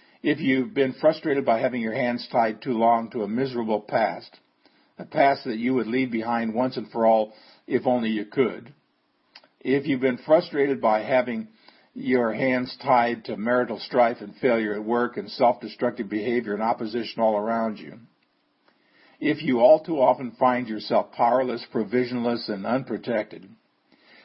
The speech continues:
if you want more of God and you want your life to be all about Him,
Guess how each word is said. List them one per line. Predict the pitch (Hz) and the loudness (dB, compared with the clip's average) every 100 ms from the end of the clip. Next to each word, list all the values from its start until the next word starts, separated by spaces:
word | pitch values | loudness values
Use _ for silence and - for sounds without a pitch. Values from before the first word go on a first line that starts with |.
| - | -6
if | 151 | -2
you | 147 | 0
want | 131 127 | 0 -2
more | 120 143 160 | -2 0 0
of | 135 | 0
God | 127 123 117 | 2 2 2
and | 113 | -2
you | 113 | -6
want | 117 113 | -4 -4
your | 107 113 | -4 -2
life | 104 117 120 | 0 -2 -4
to | - | -10
be | 107 110 | -6 0
all | 110 127 | 0 0
about | 113 107 - | -2 -2 -2
Him, | - 120 92 - | -6 -8 -8 -12